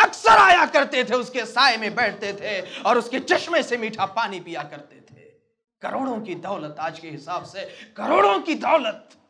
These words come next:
खूबसूरत बाग। कहा, "ये अल्लाह के नबी सल्लल्लाहु अलैहि वसल्लम, आप गवाह रहिए, मेरे नजदीक मेरा सबसे कीमती सरमाया मेरा बैरुहा नामी बाग है। मैं आपको गवाह बनाता हूं कि मैं अल्लाह की राह में सब कुर्बान कर रहा हूं।"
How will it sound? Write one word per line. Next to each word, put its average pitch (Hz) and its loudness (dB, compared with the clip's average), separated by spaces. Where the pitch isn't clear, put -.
खूबसूरत 175 -10
बाग। 180 2
कहा, 226 6
"ये 220 2
अल्लाह 220 0
के 208 -6
नबी 196 -6
सल्लल्लाहु 175 -8
अलैहि 165 -10
वसल्लम, 277 -4
आप 285 8
गवाह 381 10
रहिए, 339 6
मेरे 370 2
नजदीक 330 2
मेरा 302 4
सबसे 294 -4
कीमती 247 -6
सरमाया 226 2
मेरा 311 8
बैरुहा 427 10
नामी 403 4
बाग 302 6
है। 262 2
मैं 269 6
आपको 381 6
गवाह 294 10
बनाता 330 4
हूं 269 2
कि 277 -6
मैं 233 0
अल्लाह 226 2
की 202 -8
राह 214 0
में 220 -6
सब 311 -10
कुर्बान 156 -6
कर 147 -16
रहा 131 -18
हूं।" 143 -20